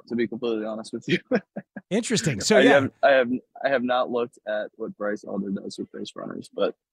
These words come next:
Speaker 1: we will be on it. And if there's an opportunity, I'll be ready. But no, I, I don't know, to be honest with you. But I do, Trea Turner,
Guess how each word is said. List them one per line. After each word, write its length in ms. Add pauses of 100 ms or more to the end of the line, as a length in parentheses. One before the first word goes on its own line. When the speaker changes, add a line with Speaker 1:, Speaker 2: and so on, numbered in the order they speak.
(140)
Speaker 1:
we 120
will 140
be 160
on 260
it. 140 (160)
And 140
if 80
there's 180
an 60
opportunity, 680 (320)
I'll 100
be 60
ready. 240 (340)
But 160 (540)
no, 140
I, 240
I 40
don't 160
know, 160 (320)
to 60
be 100
honest 240
with 120
you. 80
But 160
I 120
do, 240
Trea 260
Turner, 440